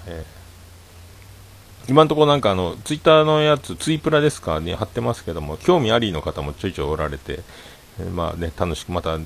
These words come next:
もう三年、二年に品川で飲むのはね、去年のあの、まあ、エムブイピーはウラキングの、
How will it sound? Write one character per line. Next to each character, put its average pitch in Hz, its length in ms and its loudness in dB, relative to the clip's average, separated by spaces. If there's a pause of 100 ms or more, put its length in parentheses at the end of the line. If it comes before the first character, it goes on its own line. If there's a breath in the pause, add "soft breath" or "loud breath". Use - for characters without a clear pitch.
も 87 160 -4
う - 20 -8
三 90 300 -2
年、 87 240 -4 (800 loud breath)
二 107 140 4
年 92 320 0
に 107 160 2
品 131 280 4
川 135 220 6
で 127 60 4
飲 120 200 4
む 107 120 0
の 80 120 0
は 76 120 -2
ね、 80 160 -4
去 104 140 2
年 90 220 0
の 76 140 -2
あ 73 40 -4
の、 73 180 -4
ま 76 280 -4
あ、 - 20 -12 (280)
エ 92 80 -4
ム 92 140 0
ブ 90 160 0
イ 85 80 -2
ピ 98 120 -2
ー 90 40 2
は 80 80 2
ウ 78 80 -2
ラ 82 120 0
キ - 160 -8
ン 80 100 -2
グ 76 120 -6
の、 69 240 -6